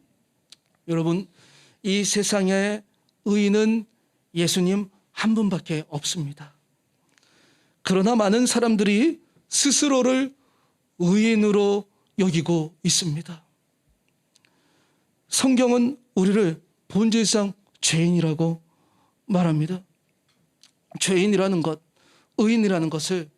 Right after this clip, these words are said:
우리가 좀, 좀 더 다른, 어, 측면을 보자면은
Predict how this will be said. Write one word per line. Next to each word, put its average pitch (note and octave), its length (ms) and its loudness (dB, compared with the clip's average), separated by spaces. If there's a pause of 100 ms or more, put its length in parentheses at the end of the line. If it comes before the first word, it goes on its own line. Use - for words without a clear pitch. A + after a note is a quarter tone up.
(180)
우리가 F3+ 380 0 (400)
좀, G#3+ 260 -2 (680)
좀 A#3+ 200 2
더 A3 420 -2 (240)
다른, A3+ 500 0 (500)
어, G#3 100 0
측면을 G#3+ 400 0
보자면은 F3 640 -2